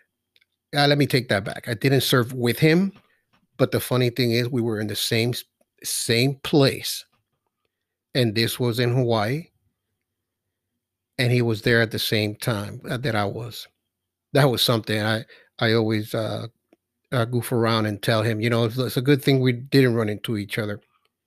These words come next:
Uh, because, uh, it, we probably would have been classified as salt and pepper, and, and, and probably would have always been in trouble.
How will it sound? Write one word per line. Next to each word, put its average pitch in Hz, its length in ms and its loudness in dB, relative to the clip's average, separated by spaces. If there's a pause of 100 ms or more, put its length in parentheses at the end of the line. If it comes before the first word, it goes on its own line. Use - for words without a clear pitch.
(1160)
Uh, 151 80 4
because, 123 520 2
uh, 113 480 2
it, 131 180 0
we 117 120 2
probably 120 280 2
would 110 120 0
have 107 100 -2
been 113 360 0 (640)
classified 117 640 2
as 107 160 -2
salt 120 320 2
and 139 120 0
pepper, 139 420 0 (1160)
and, 113 300 2
and, 113 220 -2
and 113 300 -2
probably 120 200 2
would 113 140 0
have 107 100 -2
always 107 240 0
been 107 160 -4
in 104 80 -4
trouble. 104 360 -8